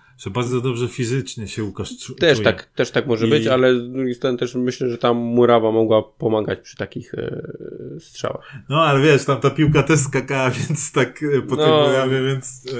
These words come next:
Speaker 1: e, czasem
Speaker 2: To różnie bywa. Co do Cholewiaka, to już mówiłem, że dla mnie to drugi najlepszy zawodnik tego spotkania.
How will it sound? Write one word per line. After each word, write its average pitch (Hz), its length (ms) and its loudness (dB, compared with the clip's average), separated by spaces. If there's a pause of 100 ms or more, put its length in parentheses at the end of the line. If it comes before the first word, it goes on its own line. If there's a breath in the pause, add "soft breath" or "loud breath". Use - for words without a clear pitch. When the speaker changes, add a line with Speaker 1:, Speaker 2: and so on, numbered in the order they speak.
(180)
Speaker 1:
e, 113 40 -8
czasem 120 500 -8 (640 soft breath)
Speaker 2:
To 123 140 2
różnie 113 220 2
bywa. 101 400 -4 (360)
Co 135 140 0
do 135 100 6
Cholewiaka, 131 400 6
to 123 100 2
już 113 100 2
mówiłem, 104 640 2
że 104 260 -6
dla 110 160 -4
mnie 107 120 0
to 120 140 -12
drugi 107 240 -2
najlepszy 104 320 -2
zawodnik 104 460 -4 (460)
tego 110 160 -6
spotkania. 113 400 2